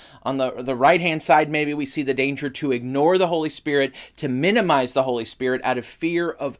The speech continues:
overly elevating the Spirit. And, and maybe on the left-hand side, we see a, an emphasis on the Holy Spirit that's beyond what Scripture emphasizes and, and attributing things to the Holy Spirit that go beyond what Scripture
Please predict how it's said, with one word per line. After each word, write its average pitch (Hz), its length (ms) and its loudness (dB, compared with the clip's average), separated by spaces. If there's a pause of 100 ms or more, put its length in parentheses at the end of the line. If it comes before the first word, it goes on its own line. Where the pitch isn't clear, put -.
overly 139 500 -4
elevating 117 600 -2
the 101 80 -14
Spirit. 87 400 -12 (460)
And, 165 100 0
and 185 220 0
maybe 190 180 6
on 175 120 4
the 147 60 -6
left-hand 180 400 2
side, 151 200 4
we 151 100 -4
see 160 420 -2 (320)
a, 170 240 2
an 156 100 0
emphasis 185 480 -2
on 175 100 2
the 151 80 0
Holy 139 180 -2
Spirit 160 300 0
that's 165 200 2
beyond 180 600 2
what - 160 0
Scripture - 640 -2 (320)
emphasizes 143 800 2
and, 139 260 -6
and 147 120 -4
attributing 180 560 0
things 165 260 -6
to 160 60 -2
the 143 80 4
Holy 147 140 0
Spirit 139 320 0
that 110 160 0
go 160 120 2
beyond 151 520 0
what 135 140 0
Scripture 165 520 -6